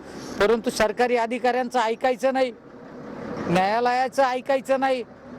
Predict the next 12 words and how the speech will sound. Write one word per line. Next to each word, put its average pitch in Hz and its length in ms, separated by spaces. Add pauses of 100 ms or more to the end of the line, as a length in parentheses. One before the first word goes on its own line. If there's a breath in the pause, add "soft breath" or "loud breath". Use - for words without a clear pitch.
(720)
फक्त 226 260
मालकाचं 262 540
ऐकायचं 247 600 (1000)
आणि 220 180
कामगारांना 233 600
पायदळी 220 440
तुडवायचं, 226 540 (580)
ही 233 160
भूमिका 214 420
या 220 140
व्यवस्थापनाने 214 760
घेतलेली 202 500